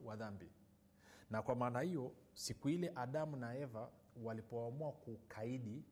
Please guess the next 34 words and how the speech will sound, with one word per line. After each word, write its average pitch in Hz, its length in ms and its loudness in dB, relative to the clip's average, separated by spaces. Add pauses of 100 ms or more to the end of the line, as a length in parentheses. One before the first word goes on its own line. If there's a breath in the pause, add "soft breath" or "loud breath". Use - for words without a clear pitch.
(320)
wakaamua 113 600 -4
kuasi 135 540 -4
maagizo 113 460 -4
ya 98 100 -2
Mungu, 101 360 -4 (400 loud breath)
Mungu 147 240 2
aliwaambia, 123 360 2
"Matunda 123 380 -2
ya 120 40 -4
kila 147 220 -2
mti 139 180 -6
wa 110 60 -2
bustani 117 300 -4
mwaweza 113 400 -4
mkala, 95 520 -6
lakini 135 360 -6
matunda 123 420 -6
ya 117 120 -4
mti 147 240 -6
wa 117 80 0
ujuzi 123 280 -2
wa 110 80 0
mema 123 220 -4
na 107 60 -4
mabaya 104 360 -2
msile. 98 440 -6
Siku 147 340 -4
mtakayokula 117 680 -4
mtakufa 107 420 -6
hakika." 98 420 -8 (520 loud breath)
Na 107 180 -2
wao 139 280 2
wakaamua 117 540 -4
kuyala 107 560 -4